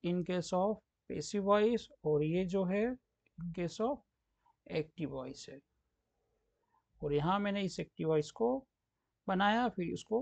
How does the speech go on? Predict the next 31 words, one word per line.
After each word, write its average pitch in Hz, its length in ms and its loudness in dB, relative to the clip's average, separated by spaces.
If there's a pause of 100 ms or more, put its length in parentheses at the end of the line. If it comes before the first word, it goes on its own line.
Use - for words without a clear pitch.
(100)
passive 160 280 -4
voice 147 180 0
के - 100 -14
terms - 320 -14
में 165 80 -12
लिखा। - 320 -16 (180)
दोनों 147 280 4
का 202 100 2
मतलब 196 380 -4
same 208 320 2
है, 143 200 -4
बस 160 280 -4
यहाँ 180 460 0 (440)
मैंने 185 280 0
इस 208 200 -2 (140)
subject 143 420 0
को 226 80 4
ज़्यादा 214 220 4
importance 202 540 0
दिया 202 280 2
और 226 160 -2
इस 170 140 -8
case - 320 -8
में 190 80 -2
मैं 196 340 -2 (280)
object 151 400 0
को 175 80 -4
ज़्यादा 165 380 -4 (360)
importance 151 600 -6 (100)
दूंगा। - 220 -10 (1900)
ओके, 170 300 -8